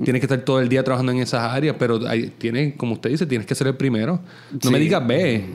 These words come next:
Speaker 1: di-, vamos, vamos y
Speaker 2: Correcto.
Speaker 1: yo voy a estar contigo".
Speaker 2: Sí, y que vean que, que, que tú eres el ejemplo, el ejemplo.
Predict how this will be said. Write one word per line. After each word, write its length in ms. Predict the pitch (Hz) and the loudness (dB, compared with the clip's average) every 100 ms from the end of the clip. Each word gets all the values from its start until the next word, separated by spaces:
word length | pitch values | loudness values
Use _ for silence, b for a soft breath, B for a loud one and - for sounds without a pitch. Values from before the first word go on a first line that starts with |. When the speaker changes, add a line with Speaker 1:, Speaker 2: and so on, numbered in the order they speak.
| - | -10
Speaker 1:
di-, 240 | 92 110 101 | -4 -2 -2
vamos, 640 | 110 120 131 117 98 - - - - | -2 0 0 0 -4 -6 -14 -18 -16
vamos 300 | - 113 131 | -6 -2 0
y 60 | 185 | 2
Speaker 2:
Correcto. 200 | 170 127 | 2 2
Speaker 1:
yo 40 | 120 | 2
voy 80 | |
a 40 | 131 | 2
estar 180 | 143 - | 0 -2
contigo". 540 | 131 107 101 95 85 B B B B | -2 0 -2 -2 -8 B B B B
Speaker 2:
Sí, 380 | - 117 110 92 - - - B B | -4 0 0 -2 -8 -14 -20 B B
y 140 | 117 117 | -2 2
que 180 | 123 | 2
vean 220 | 127 156 165 | 4 2 2
que, 300 | 147 127 - | 0 0 0
que, 260 | 123 127 107 | 2 2 2
que 140 | 123 | 2
tú 80 | 127 | 2
eres 520 | 131 143 139 135 - | 4 4 4 4 0
el 220 | - 131 120 | 0 0 2
ejemplo, 720 | 127 131 139 131 - 120 - - - B B B B B - | 2 4 4 2 0 -2 -6 -20 -20 B B B B B -4
el 180 | 113 113 | 0 2
ejemplo. 520 | 117 127 113 113 | 4 4 2 0